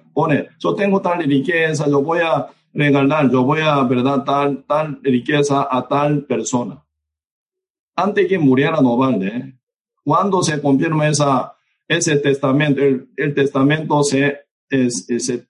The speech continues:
ya tiene valor, con valor, cuando muera. El testifi-, el testador, ¿verdad?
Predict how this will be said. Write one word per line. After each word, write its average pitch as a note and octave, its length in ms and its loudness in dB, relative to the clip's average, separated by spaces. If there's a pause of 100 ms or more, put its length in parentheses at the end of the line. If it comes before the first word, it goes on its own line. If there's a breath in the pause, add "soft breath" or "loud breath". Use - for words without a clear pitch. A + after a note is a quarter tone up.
ya C3 340 -2
tiene D3+ 300 2
valor, A#2+ 520 0 (440)
con C3 160 2
valor, B2 500 -2 (720)
cuando G#2+ 300 -4
muera. F2+ 500 -8 (760)
El C#3+ 340 -2
testifi-, C#3+ 680 -4
el C#3+ 360 -2 (120)
testador, B2+ 580 -4
¿verdad? F#2 420 -8